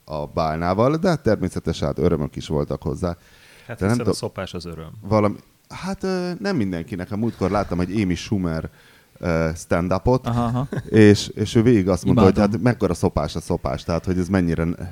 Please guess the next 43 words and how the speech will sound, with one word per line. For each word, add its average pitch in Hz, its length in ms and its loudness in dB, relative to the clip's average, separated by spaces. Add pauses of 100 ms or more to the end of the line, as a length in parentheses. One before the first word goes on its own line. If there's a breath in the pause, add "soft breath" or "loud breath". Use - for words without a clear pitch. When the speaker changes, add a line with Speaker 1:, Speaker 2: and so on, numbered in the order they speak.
(120)
Speaker 1:
mennyire 113 360 4
szörnyű, 92 400 4
mikor 90 220 0
az 92 100 0
ember 90 280 0
torkába 85 460 -4
taszigálnak 78 540 -6
Speaker 3:
Aki 80 120 -6
Speaker 1:
valamit. 95 300 0
Speaker 3:
nem, 139 100 -6
nem 127 80 -8
tudja, 120 260 -6
akkor 123 160 -8
ő 127 140 -4
a, 113 160 -8
ő, 113 220 -10
ő 117 200 -6
a, 98 260 -6
ő 107 140 -4
a 104 40 -4
világ 101 280 -6
legnagyobb, 92 460 -10
ö, 92 240 -8 (460)
feminista 90 800 -10 (480)
stand-up, 90 440 -8 (220)
Speaker 1:
Igen, 92 320 0
Speaker 3:
ö, 107 40 -6
Speaker 1:
de 151 360 0
Speaker 3:
sztárja, 110 280 -4
de 127 180 -2
i-, 113 140 -8
Speaker 1:
jó, 180 120 10
Speaker 3:
imádom. 175 240 12
Speaker 1:
jó 127 60 12
volt, 120 240 8
tehát, 120 160 4
Speaker 3:
Nagyon 110 160 -2
jó. 113 60 -4
Speaker 1:
tehát 117 200 4
egy 127 140 4
összefüggő 90 520 0
rendszer 82 420 -2
volt. 117 300 2